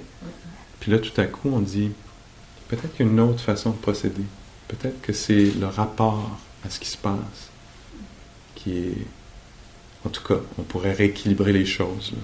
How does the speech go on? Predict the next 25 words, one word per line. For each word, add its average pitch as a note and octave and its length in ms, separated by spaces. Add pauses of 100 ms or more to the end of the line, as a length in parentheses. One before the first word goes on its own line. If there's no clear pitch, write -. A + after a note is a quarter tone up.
(100)
puis - 100
se - 40
dire, G2 180
tiens, - 200
il C3 80
y A2+ 60
a G2+ 40
aussi A#2 380
ça. - 200 (1160)
Pas G2+ 80
tellement G2 560
le F#2 120
fait F#2+ 220
qu'il - 1080
y - 20
ait F#2+ 80
ou F#2+ 60
pas G2+ 260
la G2 100
maladie, F#2 640
mais G2 220 (600)
la - 800
rencontre - 520
avec F#2 200
ceci - 360